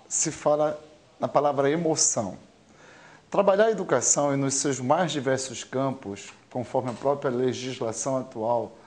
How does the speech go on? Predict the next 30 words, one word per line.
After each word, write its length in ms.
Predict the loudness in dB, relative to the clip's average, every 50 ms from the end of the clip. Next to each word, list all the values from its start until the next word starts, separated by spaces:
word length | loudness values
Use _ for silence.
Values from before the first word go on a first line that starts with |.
| -20 -20 -20 -18 _
a 60 | -6 -4
noventa 300 | -2 -2 -2 -2 -2 -4
e 20 |
três 220 | -4 -4 -4 -4
noventa 240 | -4 -4 -6 -8 -8
e 20 | -6
quatro 300 | -4 -4 -4 -4 -6 -4
barra 260 | -4 -4 -4 -4 -6
dois 180 | -8 -8 -8
mil 360 | -8 -6 -6 -4 -4 -6 -8 -10 -14 -20 -20 -10 _
e 200 | -4 -4 -4 -4 -8 -10
seis, 640 | -6 -4 -2 0 2 0 0 0 -2 -6 -10 -12 -16 -20 _ _ _ _ _ _ _ _ _ -8
a 80 | -6
nossa 420 | -2 2 2 2 2 2 0 -2 -2
L 140 | -4 -4 -6
D 120 | -6 -6
B, 320 | -4 -2 -2 -2 -2 -2 -6 -12 -20 -20 -20 -20 -20 -20 -20 -20 -20 -20 -2 0
apresenta 400 | 0 2 2 2 2 2 2 0
os 60 | 0
sequenciais 800 | 0 0 0 0 0 -2 0 0 0 2 4 4 4 4 2 0 -2
como 200 | -2 -2 0 0
uma, 360 | 2 2 2 2 0 -2 -4 -2
uma 280 | 0 2 4 4 2
das 400 | 4 4 4 4 6 2 0 -2
modalidades 720 | -2 -2 0 2 2 2 2 2 2 2 2 2 0 -4 -6
do 160 | -4 -2 -2
ensino, 580 | 0 0 0 0 0 0 -2 -2 -4 -6 -8 -12 -18 -20 -20 _ -20 -20 -20 -20 -20 _ -2
isto 380 | 0 0 0 0 0 2 2
é, 180 | 2 2 0 -2 -8 -10 -6
ensino 680 | -4 0 0 0 0 2 0 0 0 0 0 -2 -4 -6